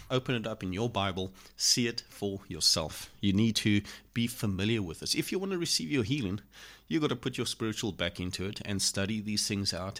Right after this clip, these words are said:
and grow in the revelation and the knowledge of all these scriptures. So there was a sin problem, and, uh, sickness and disease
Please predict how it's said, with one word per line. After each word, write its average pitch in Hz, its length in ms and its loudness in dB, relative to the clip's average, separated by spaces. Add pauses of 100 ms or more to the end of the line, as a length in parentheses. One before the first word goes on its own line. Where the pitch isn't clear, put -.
and 98 160 -4 (420)
grow 113 480 4 (220)
in 127 360 4 (240)
the 110 220 0
revelation 98 640 2
and 98 100 0
the 92 60 -2
knowledge 92 380 -4
of 95 200 -6
all 95 120 -4
these 87 100 -2
scriptures. - 420 -2 (140)
So 123 420 6 (140)
there 139 220 4
was 156 160 2
a 98 80 2
sin 104 280 4
problem, 78 300 -4 (460)
and, 95 400 2
uh, 82 240 4
sickness - 800 2 (340)
and 113 200 0
disease 123 760 4